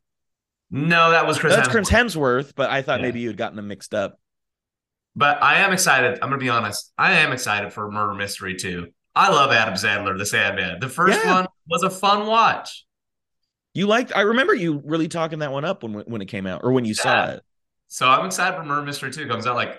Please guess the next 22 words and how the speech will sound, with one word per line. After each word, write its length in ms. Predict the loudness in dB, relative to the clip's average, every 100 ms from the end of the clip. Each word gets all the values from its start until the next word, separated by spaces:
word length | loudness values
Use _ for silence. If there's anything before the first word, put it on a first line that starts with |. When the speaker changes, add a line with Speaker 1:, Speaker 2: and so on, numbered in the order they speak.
| -10
Speaker 1:
end 140 | -8 -8
of 80 |
March. 580 | -4 0 0 -2 -14 -20 _ _ _
Count 180 | 0 2
me 140 | 2 0
in. 80 | -2
Speaker 2:
So? 480 | -2 0 0 -2 -8 -10
Speaker 1:
I'm 100 | -2
there. 300 | 0 2 2
Over 200 | 0 2
March 300 | 2 0 0
Madness, 400 | 0 0 -2 -6
kidding 320 | -6 -6 -6
me, 140 | -8
with 120 | -8 -8
some 120 | -6
hoops 420 | -4 -4 -6 -8
and 160 | -8 -6
some 160 | -6
Sandman, 600 | -4 -2 -2 -2 -4 -4 -2
Jennifer 300 | -4 -2 -4
Aniston. 560 | -4 -6 -8 -12 -12